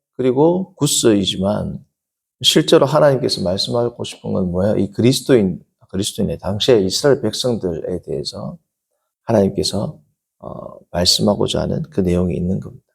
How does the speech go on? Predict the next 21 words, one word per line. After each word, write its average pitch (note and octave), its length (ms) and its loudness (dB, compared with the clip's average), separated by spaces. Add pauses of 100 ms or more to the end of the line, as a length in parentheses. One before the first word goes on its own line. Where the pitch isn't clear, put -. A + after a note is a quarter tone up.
(2750)
다시 - 260 6
말하면 D#3 380 6
십칠 G3 460 0
장 E3 400 4
전체를 C#3 580 4
우리가 A2+ 360 4
보면 G#2 680 0 (140)
십칠 - 440 -2
장 C3 280 2
특별히, G#2+ 800 2 (560)
어, - 560 0 (960)
일 D3 180 6
절부터 B2 840 2 (280)
쭉 G2 420 0
보다 A#2 220 4
보면은 G2 400 2
십칠 - 320 0
장의 D#3 220 4
내용이 A2 240 2
뭐냐 F2+ 300 2
하면 A2+ 480 -2